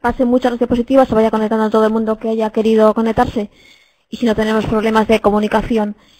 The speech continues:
En principio, bueno, tal como os comentó Paula y como veis ahí en la primera, mm, diapositiva, eh, la idea es presentaros, eh,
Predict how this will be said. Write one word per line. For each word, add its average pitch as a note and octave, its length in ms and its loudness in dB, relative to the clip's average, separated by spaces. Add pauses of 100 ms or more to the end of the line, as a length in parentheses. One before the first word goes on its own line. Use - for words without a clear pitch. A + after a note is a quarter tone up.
(140)
En G#3+ 160 -2
principio, B3+ 400 0
bueno, B3+ 460 4
tal A3+ 140 2
como A#3+ 380 4
os A#3 180 0
comentó A#3+ 340 2
Paula B3+ 500 4
y A3+ 120 -10
como G3+ 300 0
veis G#3+ 260 0
ahí G#3+ 180 2
en G#3+ 60 -2
la G#3+ 100 2
primera, G3+ 840 -2
mm, G3+ 240 -10 (200)
diapositiva, A#3+ 920 0
eh, G#3+ 760 -2 (100)
la G#3+ 140 -2
idea A3+ 400 4
es B3+ 80 0
presentaros, C4+ 680 2 (400)
eh, G3+ 440 -2